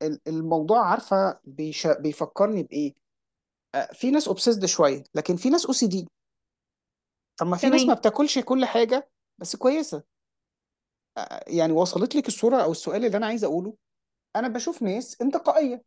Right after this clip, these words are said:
Speaker 1: بس عادي، يعني واحد ما بيحبش الكوسة مثلًا، مش مهم. أنا فاهم
Speaker 2: لا.
Speaker 1: موضوع التكتشر وكده، لكن ال-، ال-، أنا عايز
Speaker 2: لا.
Speaker 1: أوضح لدكتور الأطفال، آه، ده ديزيز، ابعتهولي. <laughs>
Speaker 2: طب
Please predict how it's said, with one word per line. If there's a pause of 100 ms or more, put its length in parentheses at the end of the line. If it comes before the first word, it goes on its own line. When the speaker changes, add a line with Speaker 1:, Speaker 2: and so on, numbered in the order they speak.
Speaker 1:
بس
عادي، (120)
يعني
واحد
ما
بيحبش
الكوسة
مثلًا،
مش
مهم. (420)
أنا
فاهم
Speaker 2:
لا.
Speaker 1:
موضوع
التكتشر
وكده،
لكن (220)
ال-،
ال-،
أنا
عايز
Speaker 2:
لا.
Speaker 1:
أوضح
لدكتور
الأطفال، (800)
آه، (160)
ده (800)
ديزيز، (1160)
ابعتهولي.
<laughs>
Speaker 2:
طب